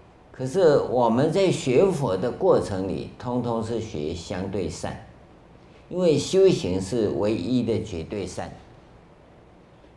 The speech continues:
所以你要留意啊，所以我跟你讲，学佛跟修行是不同的。学佛是要开悟，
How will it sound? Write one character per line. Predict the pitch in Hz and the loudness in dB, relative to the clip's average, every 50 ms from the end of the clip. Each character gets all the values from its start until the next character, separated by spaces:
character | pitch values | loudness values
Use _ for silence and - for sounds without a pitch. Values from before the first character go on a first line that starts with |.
| - - - - - - _ - _ - - _ _ _ - - - - - - - - - - - - - - - _ - - - - - - - - - - _ _ - - - - - - - - - - - | -20 -20 -20 -20 -20 -20 _ -20 _ -20 -20 _ _ _ -20 -20 -20 -20 -20 -20 -20 -20 -20 -20 -20 -20 -20 -20 -20 _ -20 -20 -20 -20 -20 -20 -20 -20 -20 -20 _ _ -20 -20 -20 -20 -20 -20 -20 -20 -20 -20 -14
所 | 98 98 | -12 -8
以 | |
你 | 95 95 95 | -6 -4 -2
要 | 95 101 104 | -2 -2 -2
留 | 95 90 87 87 | -2 -2 -2 -2
意 | 92 92 87 | -2 -2 -2
啊， | 78 78 78 80 - - - | -2 -4 -6 -8 -12 -12 -4
所 | 123 131 | -2 0
以 | |
我 | 139 123 104 101 | 2 2 2 2
跟 | 95 120 127 | 0 0 0
你 | 131 127 113 | 2 2 0
讲， | 104 85 76 - - - - - - | 0 -4 -6 -8 -14 -20 -20 -20 -20
学 | - - - 107 110 135 156 | -20 -14 -6 -2 2 2 2
佛 | 139 123 120 92 95 | 2 2 0 0 0
跟 | 95 113 113 113 | 0 -2 -2 -2
修 | 113 - 117 110 110 | -4 -4 -4 -4 -4
行 | - 107 80 - | -4 -6 -6 -6
是 | - - | -6 -8
不 | 101 - - | -10 -10 -10
同 | 90 - - - - - - | -12 -12 -12 -14 -14 -14 -14
的。 | - - - - - - - - - - - - - - - - - - - - - - - | -16 -16 -18 -20 -20 -20 -20 -20 -20 -20 -20 -20 -20 -20 -20 -20 -20 -20 -20 -20 -20 -20 -20
学 | - - - 104 113 139 170 | -20 -16 -8 -2 0 2 2
佛 | 160 135 - - 85 90 | 2 0 -2 -2 -2 -2
是 | 90 92 - 107 | -2 -4 -4 -2
要 | 104 101 | -2 -2
开 | 101 - - 107 92 95 98 | -2 -4 -6 -4 -4 -2 -2
悟， | 98 95 90 | -2 -4 -6